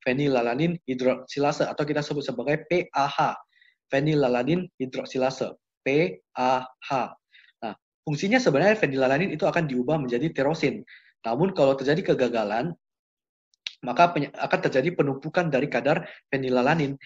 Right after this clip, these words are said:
yang kita sebut sebagai fenilketonuria. Inilah yang nanti akan menimbulkan beba-, beberapa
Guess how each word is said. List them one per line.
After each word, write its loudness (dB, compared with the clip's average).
yang -12
kita 0
sebut 0
sebagai 0
fenilketonuria. 0
Inilah 4
yang 0
nanti 2
akan 2
menimbulkan 2
beba-, 2
beberapa 0